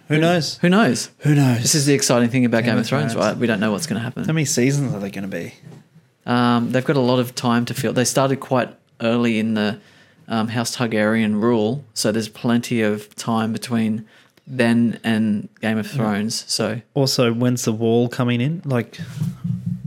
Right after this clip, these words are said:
Speaker 1: where's the Night's Watch, man?
Speaker 2: they talk about the Night's Watch. You,
Speaker 1: I've
Speaker 2: you,
Speaker 1: heard,
Speaker 2: you've heard
Speaker 1: I've heard
Speaker 2: one
Speaker 1: it.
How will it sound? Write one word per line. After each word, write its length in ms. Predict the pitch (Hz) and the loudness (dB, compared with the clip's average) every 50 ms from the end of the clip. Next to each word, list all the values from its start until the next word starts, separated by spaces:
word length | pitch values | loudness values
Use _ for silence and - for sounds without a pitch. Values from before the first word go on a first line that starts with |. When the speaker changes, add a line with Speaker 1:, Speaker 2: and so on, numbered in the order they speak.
| - - - - - - - - - | -8 -6 -6 -6 -6 -6 -8 -6 -2
Speaker 1:
where's 220 | 151 147 139 135 | -2 0 0 2
the 60 | 143 139 | 2 2
Night's 260 | 139 135 131 - - | 2 2 2 2 2
Watch, 260 | 139 135 131 - - | 2 2 2 2 0
man? 300 | 135 127 127 131 139 131 - _ _ _ _ _ _ _ _ _ _ _ _ | 2 2 2 2 0 -2 -6 _ _ _ _ _ _ _ _ _ _ _ _
Speaker 2:
they 100 | 143 143 | 0 2
talk 180 | 147 175 175 175 | 2 2 2 2
about 160 | 170 165 123 | 2 0 2
the 60 | 110 | 2
Night's 240 | 117 110 104 - - | 2 0 0 -2 -2
Watch. 280 | 120 127 143 - - - | -4 -4 -4 -6 -10 -10
You, 80 | - 135 | -8 -4
Speaker 1:
I've 140 | 131 127 127 | -2 -2 -4
Speaker 2:
you, 60 | 127 | -2
Speaker 1:
heard, 380 | - 139 131 131 127 120 117 - | 0 2 2 4 2 2 0 -2
Speaker 2:
you've 140 | 131 127 - | -6 -4 0
heard 180 | 131 127 127 | 0 0 2
Speaker 1:
I've 20 | 131 | 2
heard 80 | 127 123 | 2 2
Speaker 2:
one 100 | 117 117 | 2 2
Speaker 1:
it. 120 | 120 - | -2 -4